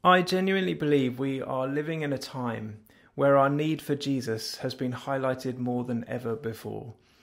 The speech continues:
And I read this quote a couple of weeks ago, and I make no apology for reading it again, 'cause I just think it's so important in this season. It comes from, uh, John Eldredge, and he says this, "We need Jesus like we need oxygen,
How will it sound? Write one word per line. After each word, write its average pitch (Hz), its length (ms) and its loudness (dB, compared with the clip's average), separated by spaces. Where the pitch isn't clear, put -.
And 147 120 2
I 156 40 8
read 180 220 8
this 180 160 4
quote 160 300 6
a 151 60 -2
couple 151 280 -2
of 147 60 6
weeks 143 260 2
ago, 131 380 2
and 127 120 -2
I 135 40 0
make 139 220 2
no 139 200 0
apology 143 580 -2
for 131 160 -6
reading 131 320 -2
it 123 100 0
again, 123 380 2
'cause 117 180 -6
I 120 60 0
just 127 220 -4
think 139 220 -2
it's 113 140 -4
so 127 360 2
important 135 640 0
in 123 140 -2
this 120 200 -4
season. 123 420 -2
It 113 100 -8
comes 147 360 -4
from, 131 340 0
uh, 123 160 0
John 131 340 2
Eldredge, 120 680 2
and 131 140 0
he 131 60 0
says 139 240 -2
this, - 440 -4
"We 170 180 2
need 214 380 2
Jesus 135 680 0
like 139 360 2
we 143 120 4
need 131 280 2
oxygen, 113 580 -2